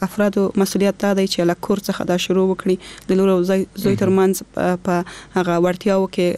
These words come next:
Speaker 1: د هغوی، ام، ام، مناسبه ستاینه وشي، نه زیاته او نه هم کمه. او دوهم، ام، ام، ټولنې،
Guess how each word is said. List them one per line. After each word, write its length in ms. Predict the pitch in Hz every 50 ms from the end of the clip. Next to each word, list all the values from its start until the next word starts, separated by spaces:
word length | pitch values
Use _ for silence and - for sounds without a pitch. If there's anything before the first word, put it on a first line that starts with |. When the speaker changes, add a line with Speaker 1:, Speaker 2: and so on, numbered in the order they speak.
| - 190 196 - - - 175 175
Speaker 1:
د 40 |
هغوی، 280 | 180 180 185 190 190 170 - 185
ام، 360 | 180 175 175 175 180 180 - - - - - - - - 175 - -
ام، 180 | - 180 185 175 175 180
مناسبه 400 | 180 180 180 180 - - 185 180
ستاینه 440 | 175 - - 170 175 170 165 170 - -
وشي، 240 | 170 - - 190 - - - - - - -
نه 80 | 233 240
زیاته 380 | 226 - 226 226 233 - -
او 120 | 175 180 175
نه 100 | 170 175 180
هم 160 | 170 175 180 -
کمه. 240 | - 160 156 - - - - - - - - - -
او 180 | 185 190 185 180
دوهم، 400 | 185 190 208 220 240 247 254 - -
ام، 440 | 202 196 196 185 185 180 180 180 196 - -
ام، 400 | 180 180 180 175 170 175 180 180
ټولنې، 380 | 180 - 196 214 240 233 226